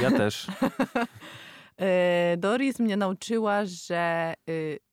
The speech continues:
Speaker 2: święta, ona mnie w ogóle nauczyła, że życie, ale, y, znaczy, y, y, mm, ale za-, zawężamy to teraz do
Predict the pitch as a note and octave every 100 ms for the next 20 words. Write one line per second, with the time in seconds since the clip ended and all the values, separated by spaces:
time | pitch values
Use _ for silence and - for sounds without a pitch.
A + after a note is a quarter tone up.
0 | - - - - G#3 A#3 B3+ B3 A3+ G#3+
1 | G#3 G3+ - _ F#3+ A3 G#3+ A#3 A3 -
2 | A3+ G3+ G3 F3 F3+ B3 - E3+ D3 -
3 | _ F3 F#3+ G#3 G3+ G3 F3+ F3+ - E3
4 | G3+ G#3 F3+ F#3+ G3 - F#3+ F#3+ E3 -
5 | G3+ F#3+ F3+ - - - G#3 G#3 F#3+ F#3
6 | G3+ - F3 G#3 G#3 A#3 G#3+ G3+ - -
7 | E3 F#3 E3+ E3